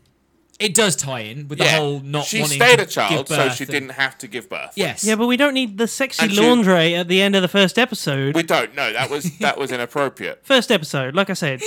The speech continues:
Speaker 3: inappropriate from the start.
Speaker 1: He rubbed gel all over her naked
Speaker 3: Don't
Speaker 1: body within,
Speaker 3: understand.
Speaker 1: <laughs> within a
Speaker 3: She's
Speaker 1: few
Speaker 3: hundreds
Speaker 1: episodes.
Speaker 3: of years old.
Speaker 2: <laughs> Your Honor. <laughs>
Speaker 1: As soon as she said that, he was like, "Okay." <laughs> What
Speaker 3: The
Speaker 1: more can we say?
Speaker 3: Look,
Speaker 1: The
Speaker 3: the first episode was okay. I was fine with it because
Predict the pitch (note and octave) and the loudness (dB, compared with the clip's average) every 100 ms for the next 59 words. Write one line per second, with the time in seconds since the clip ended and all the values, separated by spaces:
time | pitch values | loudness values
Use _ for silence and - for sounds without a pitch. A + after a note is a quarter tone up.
0 | G3 G#3+ A3+ G#3 G#3 F#3+ F#3 E3+ - C#3 | 0 2 2 2 2 0 0 -2 -2 -4
1 | A#2+ - _ G3 F3 G3 E3 D#3+ E3 E3+ | -4 -12 _ -8 -4 -6 -6 -10 -8 -8
2 | D3+ D3+ C#3+ D#3+ D#3+ D3+ D3 D#3 G3 A3 | -8 -8 -8 -8 -8 -6 -4 2 4 4
3 | G3+ G3 F#3+ G#3+ D#3+ G3+ G3 D#3+ E3+ F3 | 2 0 0 -2 0 4 4 2 0 -2
4 | E3 D#3+ D#3+ G3+ G#3 G3+ G3 F#3+ F3 F3 | -4 -2 0 0 0 -4 -4 -6 -2 -2
5 | E3+ E3+ E3 A#3 A3+ G3 G3 - D3 B2 | -2 -2 2 4 4 4 2 0 0 0
6 | A2+ A2 G2+ A#2+ - E3+ - F#3+ - G3+ | -2 -4 -4 -6 -6 -8 -4 -6 -4 -8
7 | G3 G3 C4 B3 - G3+ E4+ - E3 F3 | -2 0 0 -2 -4 -4 -6 -6 -6 -6
8 | D#3 D3+ - E3+ - B3+ D3 _ _ - | -6 -10 -10 -18 -18 -20 -20 _ _ -10
9 | D4+ - - F#4 F#4+ - - _ - _ | -8 -8 -10 -10 -8 -12 -14 _ -20 _
10 | _ _ _ _ _ - G#3+ G#3+ G3 F#3 | _ _ _ _ _ -8 -4 -2 -2 -2
11 | D3 E3 D#3+ D3 D3 B3+ G3 F#3 B3 E4+ | -4 -10 -10 -8 -6 -2 -2 -2 -2 0
12 | - C4+ G3+ G3+ F3 E3 - F#3 F3+ E3+ | 0 0 0 0 -2 -10 -2 2 2 2
13 | C3+ A#2 D#3 E3+ - G3+ D#3 C3+ A2+ D#3 | -4 -4 -4 -4 -2 -4 -4 -8 -8 -6
14 | - _ _ _ _ _ _ _ - F#3 | -6 _ _ _ _ _ _ _ -8 0
15 | G#3 | 0